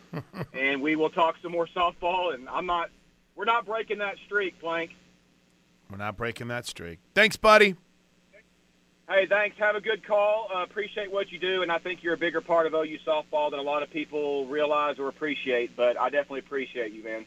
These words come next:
Speaker 2: Have
Speaker 1: Thanks,
Speaker 2: a good one.
Speaker 1: brother. Appreciate you. Um, that is Greg Scallion, Compete Team Barbecue.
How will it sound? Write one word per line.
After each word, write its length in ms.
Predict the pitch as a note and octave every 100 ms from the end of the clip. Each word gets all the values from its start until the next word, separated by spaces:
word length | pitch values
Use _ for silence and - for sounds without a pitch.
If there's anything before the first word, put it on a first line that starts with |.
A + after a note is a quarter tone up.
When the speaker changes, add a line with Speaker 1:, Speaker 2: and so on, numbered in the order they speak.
| -
Speaker 2:
Have 100 | C3+
Speaker 1:
Thanks, 40 | C#3
Speaker 2:
a 40 | C#3
good 60 |
one. 60 | B2
Speaker 1:
brother. 180 | A2+ G#2 -
Appreciate 460 | C3 A#2+ C3 B2
you. 120 | B2 G#2+ _ _ _ _ -
Um, 380 | D#3+ D#3+ C3+ A#2 _ _ -
that 220 | C#3 D3
is 520 | D3 C3+ A#2+ G2+ - - _ _ _ _ _ _ _ _ _ _ _ _ _ _ -
Greg 200 | A#2 A#2
Scallion, 440 | - A#2 E2+ D#2 - _ _ _
Compete 380 | - G#2+ A#2 G#2+
Team 240 | - G#2+
Barbecue. 400 | F2 D2+ C#2 -